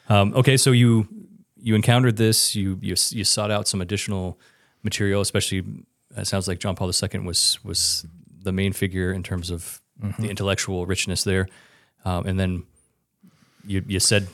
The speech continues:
Speaker 1: "Let's, let's give theology a try." How did, where did it go from there?
Speaker 2: Yeah, I mean, I knew I was interested in theology. I didn't know in what capacity. I certainly had no initial plans to become an academic.
Speaker 1: Mm-hmm.
Speaker 2: That was not really even entering into my,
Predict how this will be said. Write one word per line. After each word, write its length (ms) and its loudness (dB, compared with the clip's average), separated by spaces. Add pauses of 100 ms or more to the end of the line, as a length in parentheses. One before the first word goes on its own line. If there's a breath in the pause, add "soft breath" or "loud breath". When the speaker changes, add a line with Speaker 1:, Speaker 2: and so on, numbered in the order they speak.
(100)
Speaker 1:
"Let's, 220 -2
let's 140 2
give 140 4
theology 340 4
a 20 4
try." 300 2
How 100 2
did, 160 0
where 140 4
did 80 4
it 20 2
go 80 4
from 140 6
there? 100 8
Speaker 2:
Yeah, 420 6
I 40 2
mean, 160 6
I 100 6
knew 160 6
I 20 6
was 160 6
interested 460 4
in 80 4
theology. 560 0
I 60 2
didn't 180 2
know 160 4
in 140 2
what 200 -4
capacity. 680 0
I 60 0
certainly 340 0
had 320 0
no 380 4
initial 480 2
plans 540 0
to 100 -8
become 260 -4
an 80 -4
academic. 680 -8
Speaker 1:
Mm-hmm. 260 -8
Speaker 2:
That 180 -8
was 140 -6
not 360 -4
really 200 -8
even 200 -8
entering 360 -6
into 320 -8
my, 540 -8